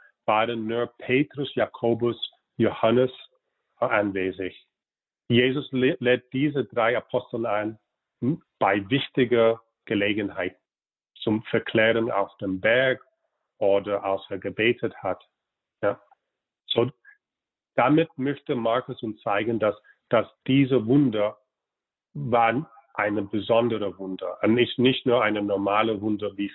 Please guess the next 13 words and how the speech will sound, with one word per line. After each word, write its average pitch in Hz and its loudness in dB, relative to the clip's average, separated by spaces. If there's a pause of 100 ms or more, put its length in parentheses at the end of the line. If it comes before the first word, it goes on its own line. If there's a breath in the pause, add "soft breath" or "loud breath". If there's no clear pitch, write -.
viele 127 2
andere, 104 0
was 98 -6
Jesus 95 -4
gemacht 95 0
hat. 95 2 (340 loud breath)
Es 113 0 (120)
war 107 0 (240 soft breath)
besonders, 117 0 (300 soft breath)
weil 101 0
es 101 -10 (160)
ein 101 -6 (160)
Zeichen 104 -2